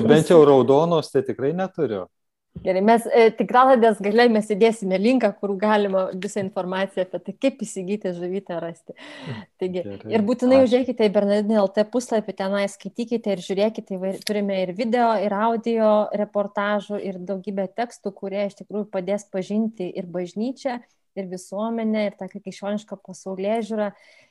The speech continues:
Speaker 2: Ir Būkite su mumis savo komentaruose, rašykite mums laiškus, kad mes žinotumėm, kaip jūs gyvenat ir kas jums yra svarbu ir ką būtų galima išgirsti kitose tinklalaidėse aktualu.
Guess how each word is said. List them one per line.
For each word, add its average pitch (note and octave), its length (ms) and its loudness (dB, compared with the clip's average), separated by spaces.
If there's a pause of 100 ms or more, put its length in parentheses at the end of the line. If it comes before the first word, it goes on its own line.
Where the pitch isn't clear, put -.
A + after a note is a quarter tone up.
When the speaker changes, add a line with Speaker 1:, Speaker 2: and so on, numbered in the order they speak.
(120)
Speaker 2:
Ir G3 440 -2 (680)
Būkite A#3+ 720 -4
su A3+ 240 -6
mumis A3+ 480 0
savo G#3+ 300 0
komentaruose, G3 800 -2 (320)
rašykite F#3 560 -6
mums F#3+ 240 -6
laiškus, G#3 640 -6
kad G#3+ 160 -16
mes G3 220 -12
žinotumėm, G3+ 420 -8
kaip - 240 -16
jūs G3+ 120 -8
gyvenat G3+ 520 -6
ir G3+ 160 -10
kas - 240 -10
jums G3+ 220 -12
yra F#3 180 -8
svarbu F#3 460 -8 (640)
ir F#3+ 360 -4
ką F#3 200 -10
būtų F3+ 280 -14
galima F3+ 400 -10
išgirsti - 440 -16
kitose F#3 360 -12
tinklalaidėse F3+ 800 -12
aktualu. F3 680 -10